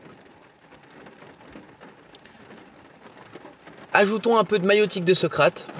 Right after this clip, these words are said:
pour devenir un parent accoucheur. Alors, c'est partir du principe que chaque individu porte en lui les bonnes réponses et que par le biais d'un questionnement, vous l'aidez à les exprimer. Voilà, à partir de ce moment-là,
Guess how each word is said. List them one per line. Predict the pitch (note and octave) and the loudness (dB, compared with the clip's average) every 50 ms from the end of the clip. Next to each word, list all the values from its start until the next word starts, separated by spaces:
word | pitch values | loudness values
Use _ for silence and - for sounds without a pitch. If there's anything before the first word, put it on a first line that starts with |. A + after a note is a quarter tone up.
| - | -2
pour | - C#3+ C#3 | 0 2 2
devenir | D3+ D3+ C#3+ D3+ D#3 E3 E3+ E3 C#3 | 2 2 2 2 2 2 2 2 2
un | B2+ B2+ | 2 0
parent | - E3 D3+ C#3 D3+ D3+ - - - | 0 0 0 2 0 0 -2 -2 0
accoucheur. | - F#3+ F3+ - F#3+ F3 - - - B2+ A#2 C3 - - - - - - - - - - - - - - - - - - - - - - - - - | 0 0 0 0 0 -2 0 2 2 4 4 2 0 -4 -12 -20 -20 -20 -20 -20 -20 -20 -20 -20 -20 -20 -20 -20 -20 -20 -20 -20 -20 -20 -20 -6 0
Alors, | - D3 - - | 0 2 2 0
c'est | - - F#3+ E3+ | 0 0 0 2
partir | G#3 F#3+ - - A#3 | 2 0 2 2 0
du | G3 G3 F#3+ | 2 0 -2
principe | - G#3 G3 - - A#3 - | 0 0 0 2 0 0 2
que | - E3 C#3+ | 2 2 2
chaque | - - F#3+ - B3+ | 2 2 0 2 2
individu | A3 F3+ F#3+ F3+ E3 D#3+ C#3+ C3 C3+ - - - - - - - | 2 2 2 2 2 0 0 -2 -2 -4 -6 -10 -16 -20 -6 -2
porte | - A3+ A3 - - | 0 0 0 0 0
en | A3 G3+ | 0 2
lui | F#3+ F3 D#3+ D#3+ - - - - - - - - - - - - | 2 0 0 -4 -6 -10 -14 -18 -20 -20 -20 -20 -20 -14 -6 -2
les | B2+ C3 C#3+ | 0 0 0
bonnes | B2+ B2+ E3+ A3+ A3+ G#3 | 2 2 4 4 4 4
réponses | F3 F#3 - - C#3+ C3+ D3+ E3 - - - - - - - - - - - - - - - - - - - - - - | 4 2 2 2 0 0 0 0 -2 -4 -6 -8 -10 -14 -20 -20 -20 -20 -20 -20 -20 -20 -20 -20 -20 -20 -20 -20 -6 -2
et | - C3 | 0 0
que | B2+ - D#3 | 2 0 0
par | C#3+ - G3+ G3 G3 | 0 0 2 2 4
le | G3 F#3 | 2 2
biais | D#3+ D#3 F3 G#3 F#3 | 0 0 0 0 2
d'un | D3+ C#3+ C3+ | 2 0 -2
questionnement, | - - A#3+ A3 - - - F#3+ E3+ D#3+ D3 C#3 D3 F3 - - - - - - - - - - - - - | -2 -2 -2 -2 0 0 2 2 4 4 4 2 2 0 -2 -6 -14 -20 -20 -20 -20 -20 -20 -20 -20 -12 -8
vous | C3+ C3 C#3 D3 | -4 0 2 4
l'aidez | D#3 F3 G3+ F#3 D#3+ D#3+ F3 F3+ G#3+ A#3+ - - - - - - - - | 4 4 4 2 2 2 2 2 0 -2 -8 -20 -20 -20 -20 -20 -8 -2
à | - C#3+ | 0 2
les | C#3 C#3 C#3 C#3 G3 | 2 2 2 2 0
exprimer. | G3+ - - - - - F3 D#3 C3+ A#2 A#2 - - - - - - - - - - - - - - - - - - - - - - | 0 0 -2 -2 0 2 2 2 2 0 -2 -8 -16 -20 -20 -20 -20 -20 -20 -20 -20 -20 -20 -20 -20 -20 -20 -20 -20 -20 -20 -8 -2
Voilà, | B2 C3+ A#2+ G#2 | 0 2 4 4
à | G2 | 2
partir | - B2 A#2+ - E3 D#3+ | 0 -2 0 0 0 2
de | C#3+ C#3+ | 2 0
ce | - - D#3 | 0 0 0
moment-là, | D3 D3 D3 D3 D3+ D#3 F3 F#3+ - | 2 2 2 2 2 2 2 0 -2